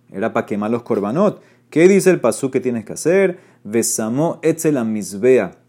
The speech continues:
Lo pones al lado del mizbeah en el piso, al lado de la rampa. Y ahí pasaba un milagro que se, que se lo tragaba. Pero ¿qué ves? Que no puedes tener beneficio. Es como que una genizá.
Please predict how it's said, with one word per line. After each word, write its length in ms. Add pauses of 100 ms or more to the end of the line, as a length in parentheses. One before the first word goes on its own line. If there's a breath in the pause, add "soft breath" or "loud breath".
(120)
Lo 180
pones 520 (420)
al 300
lado 200
del 160
mizbeah 380
en 80
el 160
piso, 320
al 80
lado 120
de 60
la 60
rampa. 560 (1500 loud breath)
Y 100
ahí 140
pasaba 300
un 60
milagro 460
que 120
se, 200
que 120
se 120
lo 100
tragaba. 440
Pero 180
¿qué 160
ves? 480
Que 200
no 160
puedes 160
tener 200
beneficio. 680
Es 60
como 240
que 100
una 220
genizá. 680